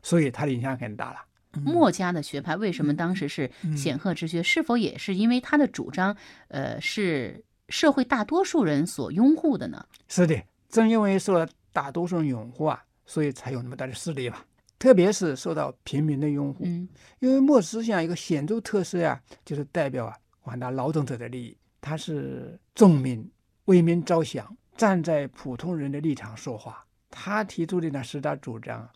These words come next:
Speaker 1: 几乎都是首先考虑了广大人民利益如何如何，以此作为衡量是非啊、当否的一个基本标准。
Speaker 2: 嗯。
Speaker 1: 所以他这个平民特色呀，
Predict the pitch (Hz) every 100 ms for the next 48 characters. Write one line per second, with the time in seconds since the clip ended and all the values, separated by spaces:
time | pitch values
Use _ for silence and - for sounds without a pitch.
0 | _ - - 123 135 - 190 240 - 143
1 | 120 120 117 156 160 113 113 120 - _
2 | _ - 107 95 127 127 135 139 143 135
3 | 135 123 131 120 113 - - - 139 247
4 | - 226 185 147 120 - 135 147 135 -
5 | - 135 - 147 135 - - 170 127 113
6 | 107 120 127 123 123 117 113 - 139 120
7 | 143 165 127 - _ - 175 175 170 165
8 | 160 233 240 240 - - 285 302 220 196
9 | - 165 185 170 165 170 - 160 127